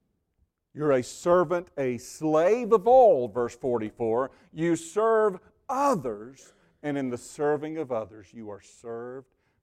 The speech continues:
by Jesus with the strength to do it. That's what it's about. You see, I, I, I really want to stress this, number one, because it's Christmas, and we need to know why it is that Jesus came. Jesus came not to be served. He came to serve, to give his life as a ransom.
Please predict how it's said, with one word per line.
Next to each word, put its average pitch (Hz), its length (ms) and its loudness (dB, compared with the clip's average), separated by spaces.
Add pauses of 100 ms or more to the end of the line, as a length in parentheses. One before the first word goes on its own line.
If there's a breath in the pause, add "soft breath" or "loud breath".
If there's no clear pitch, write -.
(120)
by 117 160 -20
Jesus 101 760 -20 (260)
with 95 140 -20
the - 100 -20
strength - 640 -20 (560)
to 117 80 -20
do 90 160 -20
it. - 480 -20 (1400)
That's 147 200 -20
what 147 120 -8
it's - 160 -20
about. 151 220 -20 (960 soft breath)
You 127 80 -20
see, 170 280 0
I, 165 280 -2
I, 151 100 -6
I 160 80 0
really 180 320 6
want 180 140 -2
to 139 40 -8
stress 202 400 -8
this, 143 220 -8
number 160 160 0
one, 190 240 -2
because 143 300 0
it's 117 120 -8
Christmas, 185 460 -4
and 123 100 -6
we 170 100 2
need 196 140 -4
to 175 80 -2
know 151 140 2
why 143 160 4
it 139 80 -2
is 135 140 -4
that 120 100 -8
Jesus 107 440 -8
came. 139 440 -10 (200 soft breath)
Jesus 175 380 -4
came 175 340 -6
not 151 300 0
to 175 80 -4
be 139 180 -4
served. 139 480 -2
He 160 120 -6
came 170 260 -10
to 123 100 -10
serve, 165 500 -4
to 156 60 -6
give 156 200 2
his 131 120 -4
life 175 400 -2
as 127 140 -8
a 135 40 -2
ransom. 147 640 -8